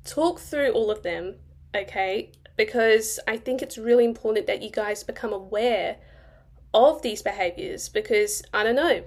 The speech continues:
maybe you can, throughout this episode as well,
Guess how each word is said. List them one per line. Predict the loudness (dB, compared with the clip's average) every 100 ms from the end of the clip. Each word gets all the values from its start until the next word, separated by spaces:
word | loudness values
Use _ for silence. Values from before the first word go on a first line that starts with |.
| -8
maybe | 0 2 2 0
you | -4 -6
can, | 0 2 2 -2 -18
throughout | -6 0 0
this | 0 -6
episode | -6 -4 -4
as | -4 -2
well, | 0 2 2 0